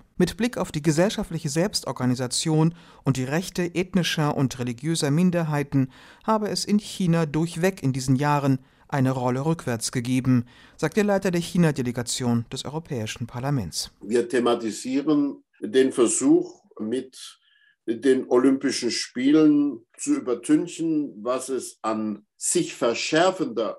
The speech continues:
Speaker 2: Unterdrückung in China gibt.
Speaker 1: Das bedeutet auch Dominanzgehabe gegenüber Gästen, Journalisten,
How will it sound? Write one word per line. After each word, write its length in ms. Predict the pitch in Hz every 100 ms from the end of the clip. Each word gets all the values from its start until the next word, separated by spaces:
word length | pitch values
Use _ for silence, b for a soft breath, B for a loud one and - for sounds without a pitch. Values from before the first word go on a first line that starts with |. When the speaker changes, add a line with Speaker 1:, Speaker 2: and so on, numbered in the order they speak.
| _
Speaker 2:
Unterdrückung 1000 | 151 135 127 110 - 113 101 101 92 90 - _
in 260 | 120 117
China 640 | 104 120 120 104 95 92 -
gibt. 720 | 101 - 110 104 - - - _ 196
Speaker 1:
Das 180 | 190
bedeutet 400 | - 127 117 131
auch 320 | 110 135 165 - B B -
Dominanzgehabe 1040 | 165 185 202 233 - 208 185 180 175 196
gegenüber 520 | 139 127 147 135 139
Gästen, 500 | 135 175 180 - 175
Journalisten, 720 | 156 131 127 143 - - 127